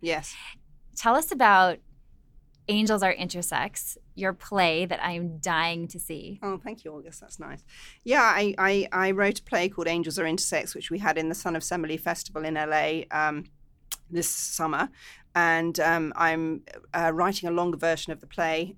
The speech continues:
Speaker 1: uh, which is going to premiere at Solo Fest in Los Angeles on February the fifteenth. Um, and then I really want to take the play around America initially. I really want to do the college circuit. Um, it's, it's a funny,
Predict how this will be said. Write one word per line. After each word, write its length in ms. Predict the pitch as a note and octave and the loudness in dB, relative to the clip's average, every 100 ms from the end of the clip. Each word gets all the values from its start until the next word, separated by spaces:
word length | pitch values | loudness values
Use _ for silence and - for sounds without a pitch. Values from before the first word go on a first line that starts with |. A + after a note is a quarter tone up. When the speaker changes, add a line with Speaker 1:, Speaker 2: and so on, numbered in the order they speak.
| - | -4
Speaker 1:
uh, 240 | D#3+ D#3 | -2 -2
which 280 | D3 D3+ - | -2 -8 -10
is 100 | D3 | -6
going 200 | E3 D#3+ | -4 -4
to 240 | - E3 | -4 -4
premiere 600 | D3 - E3+ D#3+ D#3+ D#3 | -4 -4 -2 0 2 0
at 200 | - D#3+ | 0 -4
Solo 340 | - E3+ D#3+ D#3+ | -2 0 0 -2
Fest 420 | D#3 E3 - - | 0 0 0 -8
in 140 | D#3+ | -6
Los 160 | D#3+ D#3+ | -6 -4
Angeles 480 | D#3+ D#3 D#3 D#3+ D#3 | -6 -6 -6 -6 -4
on 180 | D#3 | -4
February 340 | D#3+ F3+ D#3+ D#3+ | -4 -4 -4 -6
the 60 | |
fifteenth. 540 | D#3 E3+ - D#3 E3 - _ - - - - - | -8 -10 -10 -8 -8 -8 _ -20 -20 -20 -20 -2
Um, 340 | D#3 D#3 D#3 - | 4 4 4 0
and 200 | F3+ F#3 | -2 2
then 220 | F3+ F3+ | 2 2
I 140 | - | 2
really 460 | F3 F3+ G3 F#3 F3 | 0 2 4 4 2
want 160 | F3 E3+ | -2 -4
to 60 | |
take 200 | - D#3+ | -6 -6
the 60 | - | -6
play 440 | - E3 D3+ D#3 - | -4 -2 0 -2 -4
around 300 | D#3+ D#3 D3 | 0 0 0
America 460 | D#3+ D3 - - | -2 -2 -2 -6
initially. 480 | D#3 D#3 - D3+ D3 | -6 -6 -8 -6 -2
I 60 | D#3 | -2
really 280 | E3 E3+ | -2 -4
want 160 | E3 D3 | -6 -8
to 80 | - | -8
do 140 | E3 | -8
the 80 | D#3+ | -8
college 320 | - D#3+ D#3 | -6 -6 -6
circuit. 580 | - D#3+ D3+ - D3 - - - - - - | -6 -4 -4 -4 -6 -6 -14 -20 -20 -16 -4
Um, 640 | D#3 D3 D3 D3 C#3+ - | 0 2 0 -2 -6 -8
it's, 480 | - D#3+ - - - - - - | -4 -4 -2 -4 -4 -8 -18 -8
it's 160 | - G#3 | -6 -4
a 80 | A3+ | -6
funny, 800 | - A#3+ G#3+ G#3 G3+ G3 G3 | 0 2 4 4 6 4 4